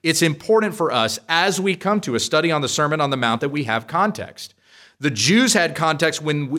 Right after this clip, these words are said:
when they read this. We need context to even behold the wonder in the words that we're reading to the degree that they should be beheld.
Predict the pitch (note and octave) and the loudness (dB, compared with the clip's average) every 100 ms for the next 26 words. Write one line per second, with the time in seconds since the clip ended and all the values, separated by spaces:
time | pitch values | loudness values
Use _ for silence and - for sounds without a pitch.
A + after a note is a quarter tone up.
0 | - C#3 C3+ C3+ C3+ C3 E3 A#3 A#2+ G#2 | -4 -4 -2 0 0 2 2 2 -2 -4
1 | G2 - - - A#2+ F3 B3+ A#3 D#3 - | -4 -6 -10 -14 -2 0 2 2 0 0
2 | D3 C3 C3 D3 D3+ E3+ E3+ F3 D#3+ A#2 | -2 0 0 0 0 -2 -2 0 0 0
3 | D#3 C3 - A#3 A#3+ F3 C#3 C3+ B2+ D#3 | -4 -6 0 4 6 4 2 0 2 2
4 | A3 A#3+ G3 D#3+ D3+ D3+ C3+ E3 F3 E3 | 2 4 2 2 0 0 2 4 4 2
5 | B2 E3 D3 D3 B2+ G#3+ A3+ C#3+ C3 C#3 | 0 -2 0 0 2 2 4 2 0 -8
6 | - - - G#3 A#3 A3 E3+ B2 D#3+ G3 | -16 -14 0 2 4 2 0 2 2 4
7 | A3 F#3+ - F#3 F#3+ - F3+ A#2+ F3 G#3 | 4 2 2 2 4 2 0 2 4 6
8 | A3 G#3+ - _ _ _ _ - G#2 G3 | 4 2 -8 _ _ _ _ -8 0 2
9 | D#3+ D#4+ G3 G2 | 4 4 2 0